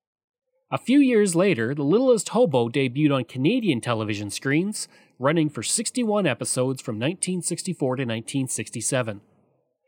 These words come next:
One interesting aspect of the series was that it was actually produced in color, but the series was broadcast in black and white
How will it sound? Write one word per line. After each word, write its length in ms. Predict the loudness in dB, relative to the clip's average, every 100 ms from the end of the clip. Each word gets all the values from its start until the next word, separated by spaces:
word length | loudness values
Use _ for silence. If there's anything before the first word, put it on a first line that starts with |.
| _
One 240 | -2 2 2
interesting 540 | 2 0 0 0 0
aspect 340 | 0 -2 -4 -6
of 100 | -6
the 60 |
series 540 | -2 0 4 4 2 -2
was 100 | -2
that 80 |
it 60 | -2
was 160 | 0 -2
actually 300 | -4 -4 -4
produced 460 | -4 0 0 0
in 120 | -6
color, 480 | -4 0 2 2 -2 _ _ _ -6
but 120 | -4
the 80 | -2
series 400 | 2 2 2 2
was 120 | 0
broadcast 580 | 2 2 2 -2 -2 -4
in 80 | -2
black 240 | 0 0
and 100 | -2
white 300 | 0 0 -2